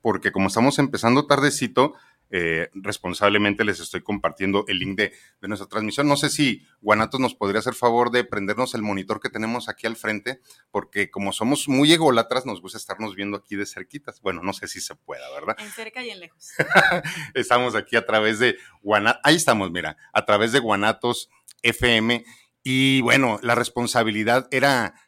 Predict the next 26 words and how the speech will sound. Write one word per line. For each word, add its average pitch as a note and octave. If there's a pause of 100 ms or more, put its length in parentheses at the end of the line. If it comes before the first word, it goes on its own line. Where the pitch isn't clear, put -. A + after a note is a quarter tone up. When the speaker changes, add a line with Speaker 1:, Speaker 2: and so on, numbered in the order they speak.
(280)
Speaker 1:
eh, G2
darle B2
con A2
todo B2
a -
este C#3
tema C#3+
de D3+
la C3
sobriedad, A2
porque D#3
la F3+
sobriedad D#3
emocional D#3+
conlleva D#3+
un F#3+
montón A#3
de B3+
cuestiones. A#2+ (100)
Lo E3+
primero F#3
es G3
hacernos D#3
cargo D#3+
de A#2+
nosotros A#2